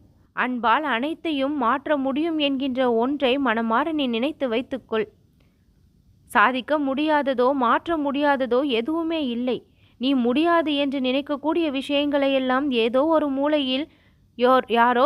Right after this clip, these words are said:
ஒருவர் முடித்து காண்பித்து கொண்டு தானே இருக்கின்றார்கள். என் அன்பு குழந்தையே, உனக்கான விஷயங்களை எல்லாம் நீயே பெற்றுக்கொள்ள முடியும். உனக்கான வெற்றிகளை எல்லாம் நீயே சுலபமாக பெற்றுக்கொள்ள முடியும். அதற்கு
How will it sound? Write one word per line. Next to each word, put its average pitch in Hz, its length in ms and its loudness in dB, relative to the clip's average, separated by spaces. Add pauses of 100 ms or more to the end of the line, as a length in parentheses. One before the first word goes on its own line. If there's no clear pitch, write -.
ஒருவர் 294 440 2
முடித்து 277 380 -4
காண்பித்து 285 520 0
கொண்டு 262 300 -2
தானே 302 280 -2
இருக்கின்றார்கள். 277 840 -4 (1200)
என் 254 160 4
அன்பு 233 320 0
குழந்தையே, 262 680 0
உனக்கான 233 580 0
விஷயங்களை 294 640 -2
எல்லாம் 269 400 0
நீயே 339 280 -2
பெற்றுக்கொள்ள 277 640 -4
முடியும். 214 400 -4
உனக்கான 208 460 -2
வெற்றிகளை 262 560 -2
எல்லாம் 247 380 0
நீயே 277 380 -2
சுலபமாக 262 640 -2
பெற்றுக்கொள்ள 254 580 -4
முடியும். 214 380 -4 (280)
அதற்கு 226 560 0